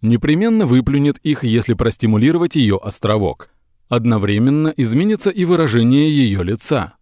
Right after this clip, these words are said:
Верхняя губа вздёрнется к носу, а язык будет выталкивать пищу изо рта. У людей в соответствующих экспериментах островок вспыхивает при предъявлении изображений, вызывающих рвотные позывы,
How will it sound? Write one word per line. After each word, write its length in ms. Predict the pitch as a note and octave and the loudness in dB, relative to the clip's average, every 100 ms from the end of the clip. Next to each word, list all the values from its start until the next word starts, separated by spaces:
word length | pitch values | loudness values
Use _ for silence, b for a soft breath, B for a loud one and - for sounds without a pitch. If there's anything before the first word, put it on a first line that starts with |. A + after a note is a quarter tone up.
| _ | _
Верхняя 500 | G#2+ B2 B2+ - G#2 | 0 0 0 -2 -2
губа 340 | F#2 G#2 D3 B2+ | -2 -2 0 -2
вздёрнется 600 | G2 G#2 G#2+ G#2+ - A2+ | -2 -2 0 -2 -4 -2
к 60 | |
носу, 420 | B2+ E3 - G#2 - | -2 -2 -4 -8 -6
а 100 | F2+ | -4
язык 440 | A2 G#2+ F3+ F#3+ | -2 -2 -4 -4
будет 320 | B2 F#3 G#3 | -4 -4 -4
выталкивать 640 | F3 F#3 B2+ B2 - C#3 - | -4 -2 -2 -2 -4 -4 -6
пищу 380 | - G2 - A2+ | -6 -6 -6 -6
изо 260 | - G2+ G2+ | -6 -4 -4
рта. 360 | F#2 - E2 - _ _ _ _ _ _ _ _ | -4 -6 -6 -12 _ _ _ _ _ _ _ _
У 120 | A2+ | 0
людей 360 | A2 A2+ A#2 F#3 | 2 2 2 -2
в 60 | - | -2
соответствующих 920 | A#2+ A2 B2+ A#2+ - A2+ A2 B2 - | -2 0 0 -2 -2 -2 0 -2 -4
экспериментах 800 | B2 - C#3 B2 D#3+ C#3+ F#2+ F#2 | -6 -2 0 0 0 -2 -4 -6
островок 500 | - - B2+ D#3+ A3+ | -8 -4 0 0 0
вспыхивает 560 | - - G#3 - G3+ F3 | -4 -6 -6 -2 -2 -2
при 140 | - | -4
предъявлении 760 | F3 D#3 A#2+ B2 A#2 B2 A#2+ A#2+ | -2 -2 0 0 2 2 2 0
изображений, 800 | A#2+ A2+ G#2 A2 A2 E3+ F3+ E3+ B B | 0 0 0 0 0 0 -2 -6 B B
вызывающих 720 | A#2 B2 A#2+ D3+ G#3+ - - | -2 0 2 2 0 -2 0
рвотные 540 | C#3+ A2 G#2+ A2+ A2+ | 0 2 0 0 -2
позывы, 580 | G#2 C#3 C3+ D#3 E2+ B1+ | 0 -2 0 -2 -2 -8